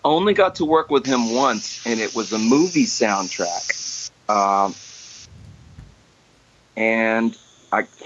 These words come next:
can't remember the name of the movie, but it was about a pig. It was a cartoon, I think. And, uh,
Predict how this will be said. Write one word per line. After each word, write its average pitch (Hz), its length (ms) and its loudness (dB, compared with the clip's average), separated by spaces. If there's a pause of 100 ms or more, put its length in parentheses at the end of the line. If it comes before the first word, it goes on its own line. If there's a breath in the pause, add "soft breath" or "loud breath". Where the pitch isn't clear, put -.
(140)
can't 143 280 2
remember 135 460 4
the 127 100 2
name 131 300 4
of 120 60 0
the 120 80 2
movie, 120 440 2
but 104 180 -4
it 101 100 -2
was 110 200 -8
about 110 280 2
a 101 40 -2
pig. 104 480 0 (760)
It 107 80 -2
was 98 180 -4
a 92 60 -8
cartoon, 120 840 0
I 80 80 -8
think. 87 440 -12 (1160)
And, 101 640 0 (2000)
uh, 98 560 2